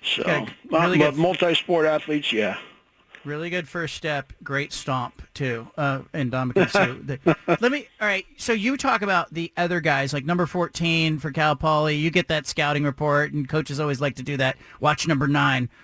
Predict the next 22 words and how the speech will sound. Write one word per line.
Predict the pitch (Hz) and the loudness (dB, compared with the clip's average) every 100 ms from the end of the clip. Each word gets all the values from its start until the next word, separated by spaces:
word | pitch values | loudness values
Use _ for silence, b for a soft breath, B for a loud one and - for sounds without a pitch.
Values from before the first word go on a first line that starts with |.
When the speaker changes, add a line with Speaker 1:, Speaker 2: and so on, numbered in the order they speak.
| b | b
Speaker 2:
watch | 156 151 | 0 2
eighty-three. | 160 151 139 147 143 127 b b b b _ | 0 0 -2 -2 -2 -2 b b b b _
Who | 233 294 | 2 4
are | 320 | 4
the | |
numbers | 247 233 220 214 - - | 4 2 2 0 -2 -4
on | 170 156 | -2 -2
your | 156 190 214 | 0 0 0
roster | 180 135 135 - 147 135 139 | 0 -2 -2 -4 -2 -2 -6
that | 143 170 160 - _ _ | -2 0 2 -2 _ _
Cal | - 214 214 | -2 0 2
Poly | - 202 190 170 | 2 2 4 2
this | 160 - | 0 -2
week | 170 151 | -4 -4
is | 156 | -4
spending | - 185 175 170 | -4 0 0 0
some | - 147 | -4 -4
time | 160 160 147 | 0 0 2
going, | 151 147 131 b b b b | 4 4 0 b b b b
look | - 175 | -2 2
out | 190 175 - | 4 2 0
for? | 165 151 151 151 | 0 2 2 0